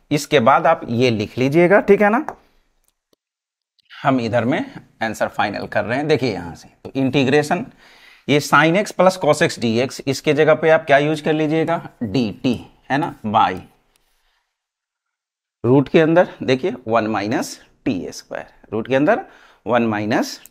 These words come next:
टी स्क्वायर, है ना, वन माइनस टी स्क्वायर, जो कि कितना के बराबर होगा, आपके sine इनवर्स टी प्लस सी के बराबर हो जाएगा। और ये आपका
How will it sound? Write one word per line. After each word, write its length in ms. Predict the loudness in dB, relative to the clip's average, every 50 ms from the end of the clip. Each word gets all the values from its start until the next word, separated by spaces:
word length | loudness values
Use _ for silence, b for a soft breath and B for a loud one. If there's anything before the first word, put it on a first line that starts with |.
| _ _ -2
टी 260 | -2 -2 -2 -4 -8 -12
स्क्वायर, 420 | -16 -18 _ -16 -16 -16 -16 -20 -20 -8 -6
है 80 | -6
ना, 120 | -6 -6 -8 -14 _ _ _ _ _ _ _ _ _ _ _ _
वन 280 | -6 -2 -2 0 0 -2
माइनस 560 | -2 -4 -4 -4 -4 -4 -4 -4 -4 -6 -10 -16 -20 _ _ _
टी 240 | -2 -2 -2 -2 -6
स्क्वायर, 300 | -8 -6 -2 -2 -2 -2
जो 180 | -2 -2 -4 -4
कि 120 | -4 -6
कितना 300 | -8 -8 -6 -2 -2 -2
के 120 | 0 -2 -2
बराबर 380 | 0 2 2 2 2 2 0
होगा, 400 | 0 0 -2 -2 -2 -2 -4 -4 -8 b b b b b b b b
आपके 340 | -2 -2 -2 -2 -2 -6 -6
sine 560 | -6 -8 -4 0 2 2 2 2 0 -2 -4
इनवर्स 600 | -4 -6 -6 -4 0 0 0 0 0 -4 -10 -14 -18 -20 _ _ _ _ _ _ _ _ _ _ _ _ _ _
टी 300 | 0 2 4 4 2 0 -2 -8 -14 -20 _ _ _ _ _
प्लस 200 | 0 0 0 -2
सी 240 | -4 -6 -6 -6 -6
के 140 | -6 -8 -12
बराबर 460 | -12 -10 -10 -10 -12 -12 -12 -12 -14
हो 160 | -14 -16 -20 -20 -20
जाएगा। 260 | -20 -20 -20 _ -20
और 240 | -14 -10 -8 -8 -6
ये 200 | -6 -4 -2 0
आपका 420 | 0 0 0 -2 -2 2 4 4